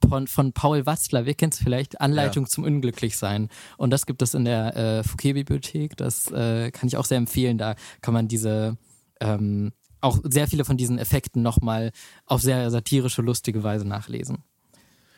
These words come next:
Speaker 2: Ja, was ich in dem Buch wirklich schön fand, ist, wie sehr sich damit befasst wurde,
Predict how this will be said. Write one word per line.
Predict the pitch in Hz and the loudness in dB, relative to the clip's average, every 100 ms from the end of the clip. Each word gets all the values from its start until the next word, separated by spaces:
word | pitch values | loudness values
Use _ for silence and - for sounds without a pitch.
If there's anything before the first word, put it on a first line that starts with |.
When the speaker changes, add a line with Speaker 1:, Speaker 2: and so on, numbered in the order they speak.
| - | -4
Speaker 2:
Ja, | 113 | -2
was | 135 | -2
ich | 156 147 | -4 -4
in | |
dem | 147 127 | -4 -2
Buch | 165 - | -4 -4
wirklich | 143 143 104 | -4 -2 -4
schön | - 123 156 | -4 -6 -6
fand, | - 139 | -8 -8
ist, | - 131 - - - _ - | -6 -6 -6 -12 -20 _ -4
wie | 113 | -2
sehr | 107 110 135 | 0 -2 -2
sich | 143 | -4
damit | 120 120 | -4 -4
befasst | - - 120 - - | -8 -8 -6 -6 -6
wurde, | 113 113 | -4 -2